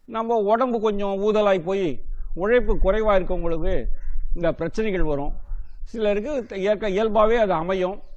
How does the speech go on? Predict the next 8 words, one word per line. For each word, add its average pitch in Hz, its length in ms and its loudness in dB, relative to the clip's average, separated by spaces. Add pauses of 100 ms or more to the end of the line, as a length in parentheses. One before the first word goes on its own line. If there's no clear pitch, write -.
(540)
உடம்பு 196 500 0
ஊதுனவங்களுக்கு 196 680 0 (540)
இது 175 220 -4
ஒரு 202 180 0
அற்புதமான 190 760 -2
வரம். 190 400 -2 (680)
அடித்தொண்டை 170 680 -4
தொப்பை, 160 380 -4